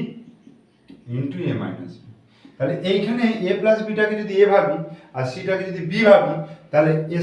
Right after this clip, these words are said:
স্কয়ার মাইনাস বি স্কয়ার অর্থাৎ এইটা প্লাস সি, আর কি হবে? এ প্লাস বি মাইনাস সি। এই হলো। তাহলে এ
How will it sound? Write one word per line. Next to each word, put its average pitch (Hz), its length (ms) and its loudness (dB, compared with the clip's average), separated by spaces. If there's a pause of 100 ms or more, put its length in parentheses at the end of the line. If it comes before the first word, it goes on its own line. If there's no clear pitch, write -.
স্কয়ার 190 300 0
মাইনাস 190 280 0
বি 190 140 -6
স্কয়ার 180 220 0
অর্থাৎ 165 200 -4 (300)
এইটা 190 340 4 (600)
প্লাস 156 280 2 (180)
সি, 208 180 -2 (2250)
আর 135 80 0 (100)
কি 156 160 -4
হবে? 147 240 4 (600)
এ - 20 4 (180)
প্লাস 143 280 2 (240)
বি 165 160 -4 (600)
মাইনাস 101 420 -8
সি। - 120 -18 (480)
এই 185 140 0
হলো। 190 160 -4 (840)
তাহলে 135 240 -4 (320)
এ 214 40 8